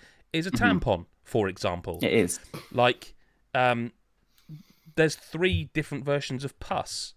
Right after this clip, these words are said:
Speaker 1: that you have to find for, for the pie.
Speaker 2: There is.
Speaker 1: Like,
Speaker 2: There's
Speaker 1: well, there's, there's other stuff, right? I mean, I'm, I'm just
Speaker 2: Yeah.
Speaker 1: remembering those ones, but, like,
Speaker 2: Oh,
Speaker 1: it
Speaker 2: there's loads. Yeah, there's, like, there's three different ticks, and one of them
Speaker 1: Yes.
Speaker 2: has, like, a sexually transmitted disease
Speaker 1: That's
Speaker 2: in it,
Speaker 1: right,
Speaker 2: and
Speaker 1: yep,
Speaker 2: one of
Speaker 1: yep.
Speaker 2: them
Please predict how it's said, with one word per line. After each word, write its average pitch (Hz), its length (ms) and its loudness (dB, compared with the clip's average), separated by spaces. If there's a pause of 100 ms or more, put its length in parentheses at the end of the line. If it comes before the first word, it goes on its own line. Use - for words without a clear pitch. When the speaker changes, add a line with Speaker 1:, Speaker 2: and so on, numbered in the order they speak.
(120)
Speaker 1:
that 92 120 -10
you 104 80 -6
have 107 160 -8
to - 60 -14
find 87 420 -6
for, 95 280 -8
for - 140 -12
the 92 120 -8
pie. 80 340 -4 (140)
Speaker 2:
There 107 180 8
is. 107 100 8
Speaker 1:
Like, 110 240 2 (220)
Speaker 2:
There's - 160 -2 (640)
Speaker 1:
well, - 280 -12
there's, 143 180 -6
there's 185 220 0
other 196 160 4
stuff, - 320 -2
right? 190 220 4
I 151 60 0
mean, 151 120 0
I'm, 143 180 0
I'm 135 120 -4
just 135 180 -6
Speaker 2:
Yeah. 175 60 -6
Speaker 1:
remembering 101 340 4
those 110 220 -2
ones, 92 240 -8
but, 98 260 -6
like, 120 200 -2
Speaker 2:
Oh, 165 80 12
Speaker 1:
it - 20 8
Speaker 2:
there's 131 180 6
loads. 139 300 10
Yeah, 127 160 12
there's, 104 200 6
like, - 180 6
there's - 180 2
three 127 300 6
different 110 520 4
ticks, - 480 4
and 101 160 8
one 104 140 10
of 107 80 6
them 104 80 8
Speaker 1:
Yes. 101 100 4
Speaker 2:
has, 101 180 6
like, 98 200 6
a 87 160 8 (200)
sexually - 680 4
transmitted 98 640 6
disease 107 420 6
Speaker 1:
That's 104 140 6
Speaker 2:
in 87 100 6
it, 90 80 4
Speaker 1:
right, 107 160 2
Speaker 2:
and 104 120 8
Speaker 1:
yep, 98 100 8
Speaker 2:
one 101 160 10
of 101 180 8
Speaker 1:
yep. 101 100 8
Speaker 2:
them 101 180 8